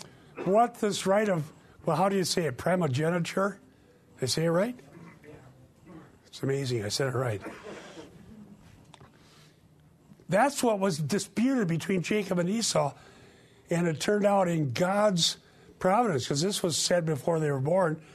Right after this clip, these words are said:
that it would be the younger. So what did Jacob inherit?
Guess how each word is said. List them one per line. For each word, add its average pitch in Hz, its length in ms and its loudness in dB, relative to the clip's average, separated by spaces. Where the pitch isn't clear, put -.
that 175 280 4
it 175 60 4
would 170 120 0
be 180 160 0
the 170 100 0
younger. 214 640 2
So 202 340 2
what 214 260 4
did 202 300 0
Jacob 214 480 0
inherit? 196 500 2